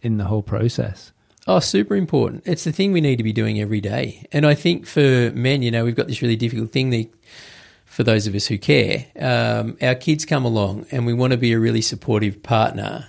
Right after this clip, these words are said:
Speaker 2: and we've also got a really physical side, and we want to be out moving. And there comes a point where we need to have that conversation in our family and with our wives or partners that, "Hey,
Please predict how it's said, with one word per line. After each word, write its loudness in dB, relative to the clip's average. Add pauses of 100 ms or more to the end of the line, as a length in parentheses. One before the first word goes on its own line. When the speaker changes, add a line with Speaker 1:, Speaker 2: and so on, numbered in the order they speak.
(280)
Speaker 2:
and 0
we've 2
also 2
got 2
a 0
really 0
physical 0
side, 0
and -2
we 2
want 0
to -2
be 2
out 0
moving. 0 (600)
And -2
there 0
comes 0
a -2
point -2
where -4
we 0
need 2
to 4
have 2
that -2
conversation 0
in 0
our -2
family 2
and 0
with -2
our 0
wives 0
or 0
partners -2
that, -2
"Hey, 0